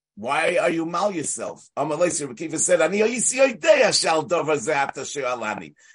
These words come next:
V'lo Kach Igdamti. V'amarti L'cho Shemaisim B'nai Adam. No, Mishal HaKadosh Baruch Hu. I knew that, that that was on your mind and that's what you're gonna ask me. And that's why I,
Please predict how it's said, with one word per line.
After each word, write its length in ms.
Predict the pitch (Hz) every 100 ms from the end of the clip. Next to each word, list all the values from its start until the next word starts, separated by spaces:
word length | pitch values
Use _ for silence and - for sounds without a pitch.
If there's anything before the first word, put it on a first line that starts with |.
| _ -
V'lo 220 | 160 156
Kach 220 | 196 226
Igdamti. 760 | 226 185 175 262 247 180 113 - _ _ -
V'amarti 540 | 180 196 247 269 202
L'cho 220 | 151 143
Shemaisim 540 | 135 165 175 233 220 208
B'nai 280 | 226 226 220
Adam. 280 | 185 156 _ -
No, 240 | 180 233
Mishal 300 | 214 185 190
HaKadosh 240 | 202 185 165
Baruch 160 | 220
Hu. 80 | 180
I 80 | 208
knew 140 | 262
that, 260 | 208 170 143 -
that 300 | 151 170 170
that 240 | 170 165
was 160 | 156 160
on 120 | 156
your 120 | 143
mind 240 | 143 160 151
and 100 | 151
that's 180 | 151
what 140 | 160 143
you're 100 | 151
gonna 140 | 135
ask 180 | 131 -
me. 120 | 170
And 80 | 165
that's 180 | 185 180
why 220 | 220 214
I, 220 | 208 208